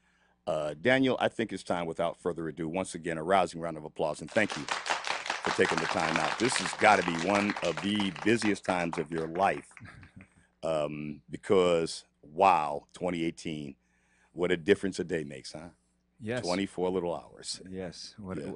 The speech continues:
Speaker 2: yeah.
Speaker 1: All
Speaker 2: What a
Speaker 1: right.
Speaker 2: difference it makes.
Speaker 1: Yeah, so we are now legal in California, ladies and gentlemen. And in case you didn't catch our show a few weeks back, we,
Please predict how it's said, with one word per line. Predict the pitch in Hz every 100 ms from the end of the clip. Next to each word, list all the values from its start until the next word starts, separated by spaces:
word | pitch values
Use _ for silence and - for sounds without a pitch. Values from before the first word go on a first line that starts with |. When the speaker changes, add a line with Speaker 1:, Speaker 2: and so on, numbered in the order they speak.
| -
Speaker 2:
yeah. | 92 87 80 - - -
Speaker 1:
All | 95
Speaker 2:
What |
a |
Speaker 1:
right. | 90
Speaker 2:
difference | 92 - 80
it | 78
makes. | - - -
Speaker 1:
Yeah, | 107 92
so | 98 107 95
we | 117 117
are |
now | 107 123
legal | 120 143 135 95
in | 87
California, | 90 78 - 82 92
ladies | 82 78 82
and |
gentlemen. | 76 85 120 151
And | 87 76
in | 73
case | - 85
you | 87
didn't | 82 80
catch | 85 82
our |
show | 78 82
a | 73
few | 92 82
weeks | 82 - - -
back, | 90 87 95 -
we, | 76 78 76